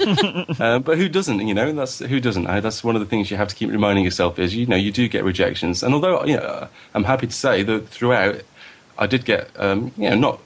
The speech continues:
Speaker 2: a ludicrous amount, but I got a few rejections and, and, but loads of positive feedback. So it was always quite tricky to know what to do with it, 'cause you kind of, I wanted to improve the book, but it was always difficult 'cause generally the feedback was positive. Lots
Speaker 1: Absolutely.
Speaker 2: of, lots of didn't quite love it enough, so that kind of thing.
Speaker 1: Yeah,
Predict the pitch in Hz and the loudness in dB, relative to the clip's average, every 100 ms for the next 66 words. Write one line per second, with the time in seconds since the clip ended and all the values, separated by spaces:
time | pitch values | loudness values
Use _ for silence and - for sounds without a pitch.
0 | - 92 92 135 123 - 85 85 113 131 | -12 -6 -2 -2 -2 -6 -2 0 0 0
1 | - - - 139 151 117 - - 98 98 | 2 0 0 0 0 0 -2 -2 -2 -2
2 | - 98 101 98 - - 104 107 104 - | -2 2 2 0 -4 -4 0 2 0 -2
3 | - 117 127 127 120 131 123 160 - 135 | -2 2 2 2 0 -2 0 -2 0 0
4 | 120 85 - 98 131 180 175 139 - 156 | 0 -2 -2 0 2 2 0 -2 0 -2
5 | 151 98 101 98 95 98 - - - 113 | -2 -2 2 2 2 -2 -12 -20 -4 -2
6 | 107 113 113 131 92 87 101 - 104 95 | 0 0 2 2 2 0 -2 -2 0 2
7 | 92 131 110 98 101 95 135 123 - 87 | 4 2 2 2 0 2 2 2 -2 0
8 | 104 85 - 92 98 107 107 98 123 90 | 0 0 0 0 2 2 0 2 0 0
9 | 80 98 90 110 113 90 90 87 98 90 | -2 0 0 2 2 2 -2 0 2 2
10 | - 92 - 120 - - - - - - | -2 -4 -2 -2 -2 -8 -10 -20 -20 -20
11 | - - 127 - 113 101 98 - 120 120 | -6 0 0 2 0 0 -8 -4 -2 0
12 | 123 110 123 107 107 101 101 101 98 101 | 0 2 2 2 0 0 2 2 2 2
13 | 92 - 101 - 90 82 - 80 80 202 | 2 0 0 0 -2 -4 -4 -8 -8 -12
14 | 190 - 240 214 190 | -10 -2 2 2 0